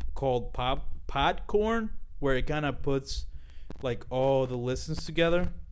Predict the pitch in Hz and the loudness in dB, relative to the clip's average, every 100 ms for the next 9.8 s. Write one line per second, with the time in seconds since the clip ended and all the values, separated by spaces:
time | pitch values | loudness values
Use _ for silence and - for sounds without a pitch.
0 | - - - - - - - - - 104 | -6 -4 -6 -4 -2 0 -2 -2 -6 -4
1 | 110 131 - - - - - - - - | -2 -2 -2 -2 -4 -4 -8 -10 -12 -12
2 | - - - 143 117 135 170 - - - | -6 -6 -4 -2 0 0 0 0 -2 -4
3 | - - - - - - - - - - | -8 -8 -6 -6 -4 -4 -4 -6 -12 -8
4 | - - - - - - - - - - | -8 -8 -14 -10 -8 -8 -10 -12 -12 -16
5 | - - - - - - - - - - | -18 -18 -20 -20 -20 -20 -20 -14 0 2
6 | - - 101 - - - - - - - | 2 -4 -6 -8 -8 -8 -8 -8 -10 -10
7 | - - - - - - 110 98 98 98 | -10 -12 -14 -16 -14 -10 -10 -10 -12 -16
8 | - - - - - - - - 113 113 | -20 -20 -20 -20 -20 -20 -12 -10 -8 -6
9 | 110 110 104 151 156 - - - | -6 -10 -2 0 0 -2 -16 -18